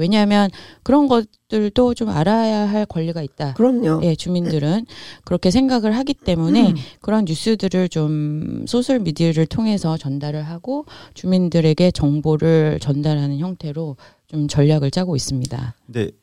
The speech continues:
Speaker 3: 요즘같이 이렇게 미디어를 쉽게 접할 수 있는 이 시기에
Speaker 1: 예, 예.
Speaker 3: 아, 그분들이 그런 뉴스를 접할 기회가 없지는 않았을 텐데, 그쵸? 그리고 그분들도, 아, 속에서 '아, 이게 뭔가 변화가 필요하구나.'라는 생각을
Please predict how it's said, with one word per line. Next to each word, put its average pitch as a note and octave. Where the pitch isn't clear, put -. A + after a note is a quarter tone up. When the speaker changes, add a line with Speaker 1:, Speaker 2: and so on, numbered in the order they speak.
Speaker 3:
요즘같이 A#2+
이렇게 F#2
미디어를 A2
쉽게 -
접할 G2+
수 -
있는 F2
이 E2
시기에 E2
Speaker 1:
예, C#3+
예. C3
Speaker 3:
아, A2+
그분들이 C#3
그런 A#2
뉴스를 B2
접할 -
기회가 F3
없지는 B2
않았을 G#2+
텐데, E2
그쵸? C#3
그리고 C#3
그분들도, C#3
아, A2
속에서 C3
'아, G#2+
이게 G#2
뭔가 G2+
변화가 G#2+
필요하구나.'라는 A2+
생각을 E3+